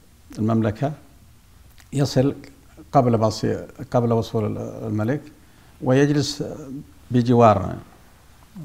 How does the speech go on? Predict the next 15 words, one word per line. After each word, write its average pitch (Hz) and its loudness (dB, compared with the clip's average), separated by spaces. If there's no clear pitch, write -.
فوقعت 143 0
أنظارنا 123 2
عليه 104 -2
وحاولنا 139 2
نسلم 113 -2
عليه، 135 0
قالوا: 117 0
"لا، 117 -2
السلام 120 -2
بعدين 101 -2
يعني، 101 -4
الآن 82 -4
إحنا - -6
في 113 -4
حالة 110 -4